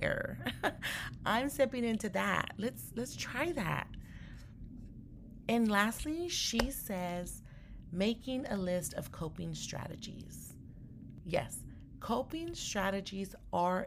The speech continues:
important when we are trying to enforce healthy boundaries with our families during the holiday season, okay? Because how do we cope if somebody doesn't take it well?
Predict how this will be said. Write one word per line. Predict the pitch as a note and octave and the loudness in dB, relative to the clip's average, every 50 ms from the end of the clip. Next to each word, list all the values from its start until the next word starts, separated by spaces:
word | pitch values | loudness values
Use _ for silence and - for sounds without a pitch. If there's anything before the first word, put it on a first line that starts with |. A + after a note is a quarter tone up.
| - - | -2 -2
important | F#3 F3+ F3+ - - - F#3+ F#3+ G3 A3 A3 - - - A3 A3 A3 A3 A#3+ - - - D#3+ D3 | -2 -2 -4 -6 -4 -2 0 2 2 0 -2 -4 -4 -2 0 2 2 2 0 -2 -6 -10 -8 -4
when | D#3+ F#3+ G3 G3+ G#3 G#3 G#3 A#3+ G3 | 0 0 2 4 4 4 4 4 2
we | F#3+ F#3+ G3 | 2 2 2
are | F#3 F3+ | 2 0
trying | F3+ - - E3+ D#3+ D#3+ E3+ E3+ D#3+ | -2 -4 -4 -2 -2 -2 -2 -2 -4
to | - - F3 | -4 -4 -4
enforce | F3+ E3 D3 - - D3+ D3+ D3+ D3+ D#3 - - - - - - - - - - | -4 -6 -6 -2 0 0 2 2 0 -2 -4 -8 -14 -18 -20 -20 -20 -20 -20 -18
healthy | - - - F#3+ G#3 A3 - C#4 | -14 -2 2 2 2 2 2 0
boundaries | G#3+ G#3 F#3+ E3+ E3 D#3+ - E3 D#3+ D#3+ D#3 - G3 - | 0 2 0 0 0 -2 -2 -2 -2 -2 -4 -6 -8 -4
with | - F#3 G#3+ G#3 | 0 0 2 2
our | B3+ A#3+ | 2 0
families | G#3+ - G3+ F3 E3 E3 D#3+ D#3+ D#3 D#3 D#3 D3+ - - - - - - _ _ - | 2 2 0 0 0 0 0 -2 -2 -2 -2 -4 -8 -14 -20 -20 -20 -20 _ _ 0
during | - F#3 F#3+ F#3+ G3 G3 F#3+ F#3+ F#3+ F#3 - - - _ | 4 4 6 6 4 4 2 0 0 -2 -6 -10 -8 _
the | F#3 F3+ | -2 -2
holiday | D3 - - D#3 D3+ D#3 D#3+ D#3+ D#3+ D#3 - D#3 D3 | 0 2 2 2 2 2 2 0 -2 -2 0 0 0
season, | C3+ - - - - C3 C3 - - C3+ - - - - - - _ _ _ _ _ _ _ _ _ _ - | 0 -4 -6 -6 -6 -6 -6 -6 -8 -10 -10 -10 -12 -14 -16 -18 _ _ _ _ _ _ _ _ _ _ -8
okay? | - G3 G3 F#3 F#3+ F#3+ - - - - - | -2 0 2 2 0 -2 -6 -10 -12 -6 -4
Because | G#3+ G3+ - - G3+ G3 F3+ - - - - _ - - - - | -4 -4 0 0 2 2 0 0 -6 -12 -18 _ -20 -20 -12 -6
how | - - G#3 B3 C#4+ | -2 2 4 6 6
do | D4+ | 6
we | C#4+ C4+ B3 | 6 4 2
cope | A#3 - - A3 A3 G#3+ G#3 - - | -2 -2 0 0 2 2 0 -2 -4
if | - F#3+ | -6 -6
somebody | - - G3 F#3+ F#3+ F#3 | 0 2 2 2 4 2
doesn't | F#3 - E3+ F3+ - | 0 -2 -6 -6 -6
take | - D#3 - - | -6 -8 -8 -8
it | - | -8
well? | D3+ D3+ C#3 - - - | -8 -8 -10 -10 -14 -20